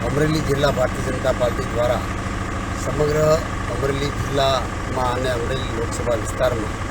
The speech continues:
મેરી મિટ્ટી મેરા દેશ ગામો ગામથી માટી ઉઘરાવી અને શહીદ સ્મારક માટે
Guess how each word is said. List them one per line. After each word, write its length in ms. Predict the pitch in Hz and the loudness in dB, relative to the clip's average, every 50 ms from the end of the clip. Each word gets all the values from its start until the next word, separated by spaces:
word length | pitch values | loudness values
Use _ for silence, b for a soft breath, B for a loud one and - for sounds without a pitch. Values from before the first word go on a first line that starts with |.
| - - - - - - - - - - - - - | -6 -6 -4 -4 -4 -4 -4 -6 -6 -4 -4 -4 -2
મેરી 320 | - 117 127 135 147 147 139 | -2 0 0 2 0 0 0
મિટ્ટી 260 | 139 135 - - 139 131 | 0 -2 0 -2 0 2
મેરા 200 | 135 135 135 131 123 | 2 2 2 2 2
દેશ 340 | 127 135 139 135 135 - - - - - - - - - - - - - - | 2 2 2 2 2 0 -4 -4 -4 -4 -4 -6 -6 -4 -4 -4 -4 -4 -4
ગામો 320 | - 120 120 127 131 139 139 131 | -2 -2 -2 0 0 0 0 0
ગામથી 440 | 127 123 120 123 127 - 139 135 135 | 0 -2 -2 -2 -4 -2 -4 -2 -2
માટી 400 | - - 117 - 139 135 127 - 107 104 - - - - - - | -2 -2 -2 0 -2 0 0 -2 -2 -4 -4 -4 -4 -4 -4 -4
ઉઘરાવી 480 | - - 131 135 135 135 123 117 - - - - - - - - - - - | -2 0 2 4 4 2 2 -2 -4 -4 -4 -4 -4 -4 -4 -4 -4 -4 -4
અને 200 | 117 113 135 135 127 123 117 | -2 -2 -2 -2 -2 -2 -2
શહીદ 480 | - - - - 117 104 135 165 165 147 143 | -4 -4 -2 -2 -2 0 0 0 0 0 -2
સ્મારક 440 | - - 131 127 127 123 127 127 120 | -4 -4 -2 0 0 2 2 0 0
માટે 280 | 117 120 123 113 113 | 0 -2 -2 0 0